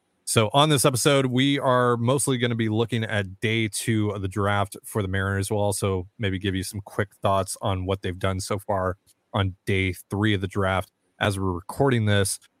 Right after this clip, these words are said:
uh, the Mariners have made five picks today,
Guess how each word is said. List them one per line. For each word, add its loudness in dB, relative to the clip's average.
uh, -2
the -2
Mariners 2
have 0
made -2
five 4
picks -4
today, -2